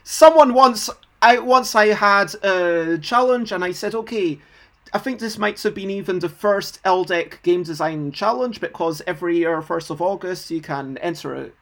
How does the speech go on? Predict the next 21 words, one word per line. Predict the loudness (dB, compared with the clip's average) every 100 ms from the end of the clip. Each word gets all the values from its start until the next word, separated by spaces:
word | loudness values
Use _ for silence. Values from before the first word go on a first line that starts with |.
| _ -12
competition." | -8 -8 -8 -8 -8 -12 -14 _ -14
Someone | -8 -6
was | -8
like, | -10
"Well, | -6 -2 -2 -4
how | -2 -4
do | -4 -8
you | -8 -8 -8 -10
design | -8 -8 -4 -2 -2
a | -6
game?" | -6 -6 -8 -16 _ -8
I | -6
said, | -4 -6 0
"Well, | 4 6 6 2 -4 _ _ -8
okay, | -6 -6
how | -4 -4 -2
do |
I | -4
explain | -4 -8 -10 -8 -6
this?" | -6 -6
"Well, | 4 6 6 2